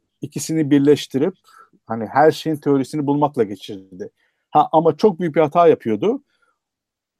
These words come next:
Kendi hayatı elli beşte, e, öldü. O zamana kadar zaten kuantum mekaniği bulunuyordu. Bununla ilgili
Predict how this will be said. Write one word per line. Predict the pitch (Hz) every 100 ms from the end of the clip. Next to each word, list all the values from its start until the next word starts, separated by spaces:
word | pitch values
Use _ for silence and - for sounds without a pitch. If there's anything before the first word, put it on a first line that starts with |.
| _
Kendi | 139 151 180
hayatı | 151 156 - 170 170 156 - _
elli | - 139 131 135
beşte, | 139 - 160
e, | 135 127 113 110 110 - -
öldü. | 120 117 202 226 _ _ _
O | 160
zamana | 151 165 160 156
kadar | 160
zaten | 147 160 160
kuantum | 151 160 160 151
mekaniği | 135 139 135 185 - _ _ _ _ _ _ _ _ _ _ _ -
bulunuyordu. | 117 147 156 156 156 131 95 131 147 123
Bununla | 139 143
ilgili | 139 127 135 139